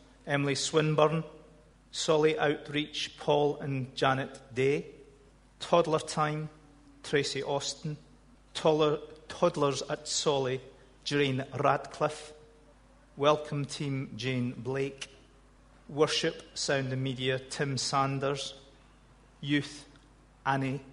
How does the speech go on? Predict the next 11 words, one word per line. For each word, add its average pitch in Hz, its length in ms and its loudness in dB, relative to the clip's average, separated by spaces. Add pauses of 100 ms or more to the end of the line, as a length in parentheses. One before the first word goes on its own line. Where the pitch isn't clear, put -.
(160)
<laughs> - 520 -8
Annie, 110 160 -2 (400)
Andrew 196 600 10 (380)
and 180 140 2 (260)
Penny 170 340 8
Day. 151 360 6 (1900)
Oops. - 400 4 (880)
<laughs> - 1000 -12
Come 214 140 6
on, 214 160 12
Annie, 165 280 8